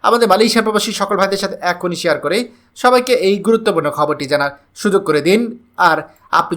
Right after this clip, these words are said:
যদি আমাদের এই চ্যানেল নতুন হয়ে থাকেন, অবশ্যই আমাদের চ্যানেলটিকে সাবস্ক্রাইব করুন মালয়েশিয়া সকল গুরুত্বপূর্ণ খবরাখবর সবার আগে পাওয়ার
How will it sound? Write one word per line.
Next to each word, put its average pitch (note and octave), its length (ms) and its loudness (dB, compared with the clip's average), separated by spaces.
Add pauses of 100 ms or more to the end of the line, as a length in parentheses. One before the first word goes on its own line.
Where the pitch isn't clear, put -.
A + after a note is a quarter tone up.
যদি E3+ 180 0 (480)
আমাদের F#3 260 2
এই D#3+ 120 0
চ্যানেল D#3 220 -4
নতুন F3 180 -2
হয়ে D#3 140 0
থাকেন, E3 160 -2 (420)
অবশ্যই C4 280 2
আমাদের B3 220 2
চ্যানেলটিকে A3+ 340 0
সাবস্ক্রাইব D3 480 -2
করুন G3 160 -4 (340)
মালয়েশিয়া A#3 460 2
সকল A#3+ 240 0
গুরুত্বপূর্ণ D3+ 460 -2
খবরাখবর D3+ 560 0 (360)
সবার B3 280 4
আগে D3 120 -2
পাওয়ার C3+ 240 0